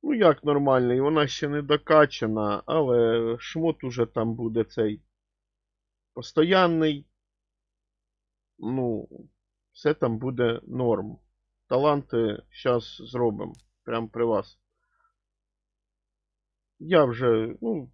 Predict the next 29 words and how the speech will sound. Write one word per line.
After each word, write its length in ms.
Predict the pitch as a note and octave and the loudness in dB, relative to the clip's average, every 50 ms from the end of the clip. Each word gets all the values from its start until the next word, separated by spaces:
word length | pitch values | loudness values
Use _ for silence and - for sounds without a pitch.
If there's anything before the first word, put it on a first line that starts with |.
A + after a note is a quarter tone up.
| _ _ | _ _
все 280 | _ - - F3 E3+ E3 | _ -2 4 6 6 6
начнем 480 | D3 C3+ A#2+ - - - C#3 C3 A#2 | 6 2 -2 -4 -4 -4 -4 -4 -4
з 140 | - - - | -6 -8 -6
нуля. 340 | C#3 C3 B2+ A#2 G#2 G2 F#2 - | -4 -2 0 0 0 0 -4 -8
Значить, 480 | - A2+ A2+ A#2+ A#2 - C#3+ A#2 - _ | -10 -10 -8 -8 -8 -8 -12 -14 -12 _
тут 200 | - C#3+ B2+ - | -12 -12 -10 -8
у 60 | B2 | -6
нас 520 | A#2+ A#2 A2+ G#2 - - - - - _ _ | -4 -4 -4 -4 -6 -12 -18 -20 -20 _ _
доволі 460 | - A#2 A#2+ A#2+ B2 A#2+ A#2 A2+ A2+ | -6 -4 -4 -2 -2 -2 -2 -2 -2
гарні 520 | A2 A2+ A#2+ A#2 A2 G#2 G#2 G#2+ G#2+ G#2 - | -2 -2 -2 -2 -2 -2 -4 -6 -6 -6 -8
рекомендації, 1200 | - A#2 A#2 A2+ - - A2+ A2+ A#2 A2+ A#2 A#2 D3 D#3+ D#3+ D#3+ - - D#3 D3 C#3+ C#3 C3+ - _ _ _ _ _ _ _ _ _ | -10 -12 -14 -12 -10 -8 -8 -6 -6 -6 -6 -4 -2 -2 -2 -4 -8 -10 -8 -8 -8 -10 -12 -16 _ _ _ _ _ _ _ _ _
окрім 400 | - C#3 - - B2 B2 A#2 A#2 | -12 -10 -8 -6 -4 -4 -2 -2
лави, 580 | A2 A2 A2+ A2 G#2+ G#2+ G#2+ G#2+ G#2 G2+ F#2+ - - | -2 0 2 2 2 2 0 0 -2 -4 -4 -6 -10
і 80 | A2+ | -16
це 220 | G#2+ _ - A2+ A2 | -14 _ -8 -8 -6
зрозуміло, 840 | A2 A2+ A2 A2+ G#2+ A2 A2+ G#2+ A2 A#2 B2+ C#3 C3+ B2 A2+ A2+ A2 | -6 -6 -6 -6 -6 -6 -6 -6 -4 -4 -4 -4 -4 -2 -2 -2 -2
вона 320 | A2 G#2+ A2 G#2+ G#2 G2+ | -2 -4 -4 -4 -4 -4
у 240 | G2+ G#2 G2+ G2+ G2 | -4 -4 -6 -6 -6
нас 300 | G#2 G#2+ - - - _ | -6 -8 -12 -18 -20 _
не 140 | - A2+ A2 | -12 -12 -12
підходить 760 | - - A#2 - - - - G#2+ G#2 G2+ G#2 A2+ A2 _ _ | -12 -14 -18 -20 -18 -14 -10 -10 -10 -10 -10 -14 -14 _ _
туди. 440 | - A2+ G#2+ A2 C3+ D#3 D#3+ D#3+ - _ _ _ _ _ _ _ _ _ _ _ | -14 -14 -10 -8 -6 -6 -6 -8 -10 _ _ _ _ _ _ _ _ _ _ _
А 80 | - B2+ | -14 -6
так 300 | - - E3+ E3 - - | 0 0 0 0 0 -4
вона 220 | C3+ C3 C3 B2+ | -4 -2 0 0
войдова, 880 | A#2+ A2 A2+ C3 C#3+ C#3 C3 B2 A2+ A#2+ A#2 A2+ A#2 A2+ A#2 A#2 B2 - - | 0 -2 -4 -4 -2 -2 -2 -2 0 -2 0 0 0 0 -2 -2 -6 -10 -12
вона, 320 | - A#2+ B2+ C#3 C#3+ C#3+ | -10 -8 -4 -2 -2 -4
кстати, 500 | C3+ - - - B2+ B2 - - A#2+ A2+ | -4 -6 -4 -4 -4 -4 -2 -2 -2 0
ресетіль. 800 | A#2+ C#3 C#3 B2+ A#2 - - - C3 B2 - _ - B2+ B2+ | 2 4 4 4 2 0 -2 -6 -8 -8 -6 _ -6 -6 -6